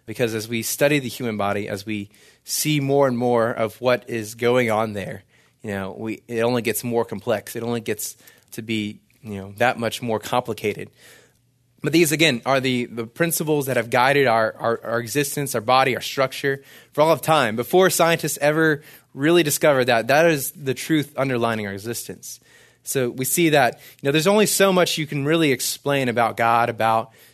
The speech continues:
his wisdom through, through reason and logic. But the other, other part of it, you, you really have to take through faith. And so reason is not enough.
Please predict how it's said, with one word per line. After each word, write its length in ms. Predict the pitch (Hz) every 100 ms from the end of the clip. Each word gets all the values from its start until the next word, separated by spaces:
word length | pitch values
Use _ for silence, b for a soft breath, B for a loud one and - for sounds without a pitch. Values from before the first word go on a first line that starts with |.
| -
his 180 | 117
wisdom 520 | 117 123 117 120 113 101
through, 300 | 127 135 120
through 180 | 139
reason 280 | 123 123 117
and 120 | 104
logic. 320 | 107 110 110 104
But 100 | 104
the 120 | 113
other, 300 | 151 143 131 b b
other 160 | 135 117
part 220 | - 151
of 80 | 104
it, 160 | 104 - _ -
you, 140 | 127 123
you 140 | 147 120
really 240 | 131 127
have 200 | 117 110
to 80 | 117
take 220 | - 113
through 120 | -
faith. 400 | 104 143 - _ _
And 160 | 117
so 280 | 107 117 107 B B B _
reason 440 | 127 147 147 143
is 180 | 117 113
not 220 | 123 117
enough. 420 | 104 104 101 -